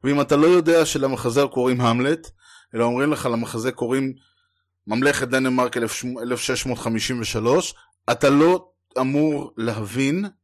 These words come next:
מתוך התמונה הראשונה שהמלט הוא הדמות הראשית במחזה. ו-, וברור לחלוטין <laughs> שאין בן אדם שיושב ושואל את עצמו על מה, מי הדמות הראשית במחזה, כי א' כל,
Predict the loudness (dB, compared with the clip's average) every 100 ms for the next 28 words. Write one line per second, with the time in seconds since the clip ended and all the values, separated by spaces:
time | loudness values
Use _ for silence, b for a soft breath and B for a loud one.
0 | _ _ _ _ -10 0 2 2 -2 -2
1 | -2 -4 -2 -2 -2 -4 -6 -6 -6 -10
2 | _ -10 -6 -4 -4 -6 -8 -6 -10 -8
3 | -10 -10 -12 -12 -16 -18 -20 -20 -20 _
4 | _ _ b b b b b b b _
5 | _ _ _ _ -6 -2 -2 -2 -4 -2
6 | 0 2 0 0 -2 0 -2 0 -4 -2
7 | -2 -2 -4 -2 -4 -2 -4 -4 -4 -4
8 | -4 -4 -4 -6 -8 -10 -4 -2 2 2
9 | 0 0 2 2 2 -2 0 -4 -6 -6
10 | -6 -4 -8 -6 -8 -8 -4 -2 -2 -2
11 | 0 0